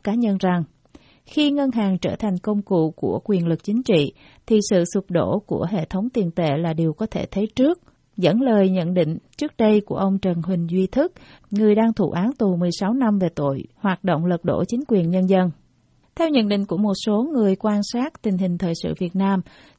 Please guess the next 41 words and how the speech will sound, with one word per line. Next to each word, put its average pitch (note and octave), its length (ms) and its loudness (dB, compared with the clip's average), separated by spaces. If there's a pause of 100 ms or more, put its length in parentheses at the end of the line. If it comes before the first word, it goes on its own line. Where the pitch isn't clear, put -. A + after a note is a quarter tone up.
chưa D4+ 140 2
có E4+ 160 -4
vụ F3 200 2
tranh G#3 280 -2
chấp D#4+ 220 -6
đất E4 160 -6
đai G3+ 220 0
nào F3 280 -2
từ E3+ 100 -4
trước C4 260 -6
đến A#3 160 -2
nay G3+ 260 2 (300)
lại F3+ 180 2
dẫn F#3 220 2
đến A3+ 160 2 (140)
sự F#3 180 2
phân G3 260 -2
hóa, F#3+ 320 -2
chia G#3 200 0
rẽ E3 300 -4
công G3 180 -2
luận D#3+ 240 2 (380)
và F#3+ 360 2
rạn E3 260 0
vỡ D#3+ 280 0
xã F3+ 100 -2
hội F3+ 280 0 (360)
như G#3 260 4
trong F#3+ 240 0
vụ C#3+ 200 0
đột D#3+ 220 -2
kích - 220 -4
vào F3 140 0
làng D#3+ 240 -2
Đồng D#3+ 220 -2
Tâm F3+ 220 -2
hiện D#3+ 240 -2
nay. F3+ 280 0 (720)
Facebook C#4 380 0 (100)
Hùng F#3 360 -2
Vũ E3 320 0